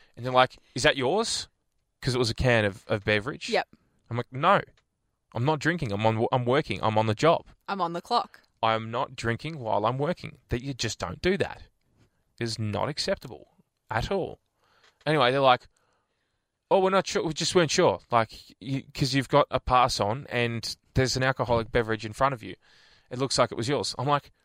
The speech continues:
Speaker 1: "No. It's not mine. It's the person who's sitting in front of me. Can't you see there's two people here? Like, are you"
Speaker 2: Wait, were there two people?
Speaker 1: Yeah, it was me and somebody else. I was, I told you, I was sitting with a colleague of mine.
Speaker 2: Yeah, but was it a colleague or was it an imaginary friend?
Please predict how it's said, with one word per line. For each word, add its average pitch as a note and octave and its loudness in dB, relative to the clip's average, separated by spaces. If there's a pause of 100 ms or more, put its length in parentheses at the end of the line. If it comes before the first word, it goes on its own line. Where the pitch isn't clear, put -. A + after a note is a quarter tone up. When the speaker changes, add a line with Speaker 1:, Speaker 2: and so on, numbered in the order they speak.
(180)
Speaker 1:
"No. B3 0 (1300)
It's F3+ -4
not A#3+ 2
mine. F#3+ 4
It's D3+ -4
the E3 -12
person G#3 0
who's F3 -2
sitting G3+ 0
in F#3 -4
front G#3 2
of G#3 4
me. D3 0 (220)
Can't A#3 2
you A3+ -4
see G3+ 0
there's F#3+ -4
two G3+ 0
people E3 0
here? G2+ -4 (840)
Like, F#3+ 8
are G3 6
you" G3 -2 (380)
Speaker 2:
Wait, C4+ 4
were G3+ 4
there E4 4
two D#4 2
people? D#4 0 (160)
Speaker 1:
Yeah, A3+ 0
it E3 0
was F#3+ -4
me G3+ -2
and F3+ -6
somebody F3+ 0
else. B2+ 2
I D3 2
was, D3+ 2
I F3 4
told G#3+ 0
you, A2+ -2
I F2 -6
was - -6
sitting D3 -4
with C#3 -4
a C#3+ -6
colleague E3 -2
of A#2 0
mine. G#2 -8 (100)
Speaker 2:
Yeah, A3 0
but - 0
was G3+ -4
it F#3+ -4
a D#3+ -6
colleague A#3 -2
or B3 4
was G3+ -4
it F#3 -8
an F#3 -10
imaginary F3 -6
friend? F#3+ -10